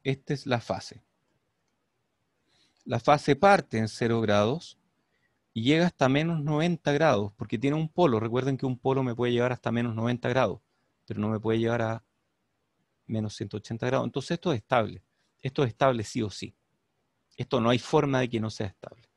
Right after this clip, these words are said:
Y a la frecuencia omega C, si es que esta frecuencia está mucho más arriba que omega P, mi desfase va a ser noventa grados. Esto es asintótico, no va a ser exactamente noventa, va a ser ochenta y nueve coma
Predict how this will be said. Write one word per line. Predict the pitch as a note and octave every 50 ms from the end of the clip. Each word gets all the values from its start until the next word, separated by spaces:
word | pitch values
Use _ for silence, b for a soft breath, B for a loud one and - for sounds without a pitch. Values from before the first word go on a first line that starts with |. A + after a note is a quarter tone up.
| b b b b b b b b b b b
Y | - B2+
a | B2
la | C3+ C3+
frecuencia | C#3 C#3+ C#3 D#3 F3+ F#3+ F#3+ - - F3
omega | E3 E3+ F3 F3 F3 E3+
C, | - - G3+ F3 C#3 C#3 C#3 - _ _ _ _ -
si | - - A#2
es | -
que | - C3+ C3+
esta | C#3+ C#3 - D#3+
frecuencia | - - D#3 - D3+ D3 C3+ - - - - - -
está | - - - - G#2
mucho | - - - D#3 F#3+ A3+ B3 - - E3 D3+
más | D#3 C#3+ -
arriba | C#3+ C3+ B2+ A#2+ G#2+ G#2+ G2+
que | F#2+ A2
omega | G#2+ A2 A#2 B2+ D3 -
P, | G#3 A3 A#3+ A#3+ - _ _ _ _ _ _ _ _ _ _ _ _ _ _ _ _ _ _ _ _ _ _ _ _ _ _ _ _ _ _ _ _ _ _ _ _ _ -
mi | B2+ C3
desfase | C#3 C#3 C3 - - D#3 D3+ - D3
va | C3+
a | B2+
ser | - - D3 C3
noventa | C3 B2+ B2 B2 B2+ - - A2+
grados. | A2 A2+ G#2+ F#2+ - - - - - - _ _ _ _ _ _ _ _ _ _ _ _ _ _ _ _ _ _ _ _ _ _ _ _ _ _ _
Esto | - A2 G2+ G2 - - G#2 G#2
es | G2+
asintótico, | - - A#2 G#2+ - - B2 B2 A2+ A#2+ A2+ - G#2+
no | G#2 G#2+
va | G#2
a |
ser | - - A2 G#2+
exactamente | - - - A#2+ - - - A#2 A#2 A#2 A#2 - A#2+
noventa, | A#2+ B2 B2+ C3 B2+ -
va | B2+ A2+
a |
ser | - - A#2
ochenta | A#2 A2+ - - A2 G#2+ - -
y | A2
nueve | A2 A#2+ B2 B2
coma | A#2+ A#2 A#2 A#2 A#2 A2+